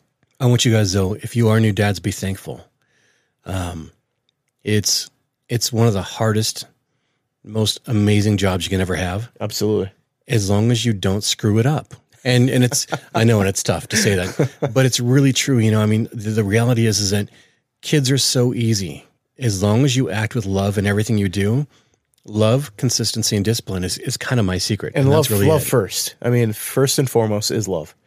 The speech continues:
Speaker 1: Mm-hmm.
Speaker 2: And what does love look like? And so I would say for parents or dads, you know, where do you start? You know, if you've got one in the, a bun in the oven,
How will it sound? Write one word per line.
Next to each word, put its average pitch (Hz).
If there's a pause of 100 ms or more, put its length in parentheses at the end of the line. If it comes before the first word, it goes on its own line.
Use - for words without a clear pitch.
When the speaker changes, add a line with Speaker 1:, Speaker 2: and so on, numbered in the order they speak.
(180)
Speaker 1:
Mm-hmm. 104
Speaker 2:
And 120
what 139
does 123
love 110
look 98
like? 90
And 113
so 117 (300)
I 127
would 127
say 127
for 120
parents 127
or 110
dads, 98 (440)
you 110
know, 104
where 117
do 127
you 113
start? 98 (800)
You 110
know, 104
if 107
you've 120
got 131
one 123
in 131
the, 107
a 120
bun 127
in 143
the 135
oven, 110